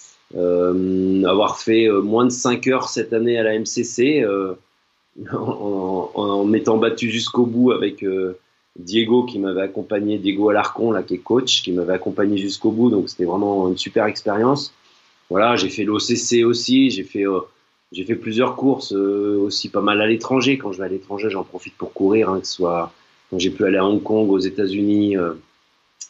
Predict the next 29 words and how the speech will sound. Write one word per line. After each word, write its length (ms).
euh, 1120
au 80
Maroc, 800
euh, 500
voilà, 240
j'ai, 220
j'ai 140
pu 200
pratiquer, 580
donc, 280
euh, 100
c'est 140
sympa. 320
Mais 180
voilà, 260
je, 160
moi, 320
je, 720
c'est 200
vraiment 320
par 220
plaisir 460
et 120
quand 160
l'envie, 480
euh, 260
est 60
là, 320
bah, 80